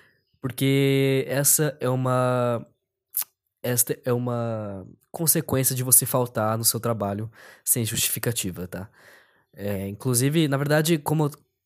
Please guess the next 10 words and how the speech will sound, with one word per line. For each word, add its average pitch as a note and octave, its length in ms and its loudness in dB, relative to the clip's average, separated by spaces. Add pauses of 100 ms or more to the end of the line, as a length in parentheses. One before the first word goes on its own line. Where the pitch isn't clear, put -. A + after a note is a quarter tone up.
(120)
no C3+ 120 0
tempo C3 260 -2
que - 80 -4
eu - 40 -8
tava B2 120 4
gripado, A#2+ 540 0
muito A#2+ 220 -4
forte, B2+ 360 0
assim, B2 300 2
eu, A2 320 0